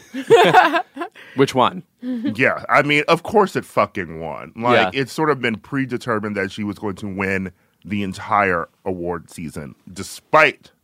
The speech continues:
Speaker 2: my best efforts.
Speaker 1: <laughs> No, yeah, you don't like that performance that much.
Speaker 2: I don't.
Speaker 1: I think, I think she's wonderful. I'm totally happy with that win.
Speaker 2: I think she's absolutely wonderful, but I think this is a instance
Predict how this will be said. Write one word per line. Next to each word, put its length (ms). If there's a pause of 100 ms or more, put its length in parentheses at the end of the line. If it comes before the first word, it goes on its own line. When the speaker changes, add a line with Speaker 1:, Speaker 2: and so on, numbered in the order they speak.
(160)
Speaker 2:
my 140
best 360
efforts. 240 (160)
Speaker 1:
<laughs> 200 (160)
No, 180
yeah, 140
you 220
don't 120
like 200
that 140
performance 440
that 180
much. 200
Speaker 2:
I 160
don't. 680 (100)
Speaker 1:
I 120
think, 240
I 100
think 180
she's 260
wonderful. 420
I'm 180
totally 360
happy 240
with 100
that 180
win. 80
Speaker 2:
I 140
think 220
she's 320
absolutely 640
wonderful, 420
but 180
I 140
think 280
this 260
is 200 (120)
a 280 (140)
instance 560